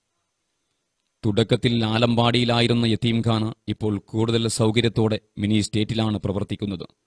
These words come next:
ജില്ലയിലെ തന്നെ, ഒരുപക്ഷെ സംസ്ഥാനത്തെ തന്നെ മികച്ച യതീംഖാനകളിൽ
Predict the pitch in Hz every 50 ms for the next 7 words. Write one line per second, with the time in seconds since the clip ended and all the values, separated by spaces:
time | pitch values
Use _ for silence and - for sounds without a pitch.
0 | _ _ _ _ _ _ _ - 104 110 101 104 113 113 113 113 113 101 117 110
1 | 107 104 - _ _ _ _ _ _ _ _ _ - 101 104 101 110 - - 113
2 | 107 - _ - - - 110 104 117 - - 127 120 120 123 117 - 123 113 -
3 | 117 110 107 104 - 101 101 98 113 110 - - 113 101 98 - 117 113 113 110
4 | 104 110 104 107 107 104 101 104 101 98